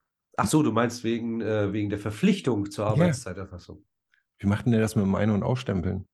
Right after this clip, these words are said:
Speaker 1: Ich habe nicht die leiseste Ahnung.
Speaker 2: Und wenn der jetzt seine Stunden voll hat, darf der dann nicht mehr mit Robe auf den Straßen rumlaufen, weil er würde dann ja quasi, äh,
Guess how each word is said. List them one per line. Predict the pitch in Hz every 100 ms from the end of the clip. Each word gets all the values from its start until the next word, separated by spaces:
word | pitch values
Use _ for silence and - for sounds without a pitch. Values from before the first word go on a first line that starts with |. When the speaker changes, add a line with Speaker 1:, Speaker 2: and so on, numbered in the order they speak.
| _ _
Speaker 1:
Ich | 98 98
habe | 90
nicht | 95 98
die | 104
leiseste | 90 101 101 104
Ahnung. | 101 104 80 80 _ _ _ _ _ _ _ _
Speaker 2:
Und | 107 113 110 - - _ _ _ _
wenn | 104 104 123
der | 123
jetzt | 117 117
seine | 110 101
Stunden | - 113 101 95
voll | - 135 143
hat, | 98 104
darf | 104
der | 110
dann | 98 101
nicht | 104
mehr | 113 101
mit | 95
Robe | 98 107 123 117
auf | 95
den | - 104
Straßen | - - 107 107
rumlaufen, | 92 104 117 135 131 131
weil | 110 101 90
er | 95
würde | 95 107 101
dann | 101
ja | 104
quasi, | 101 - - 107 107 101 107 110 - -
äh, | -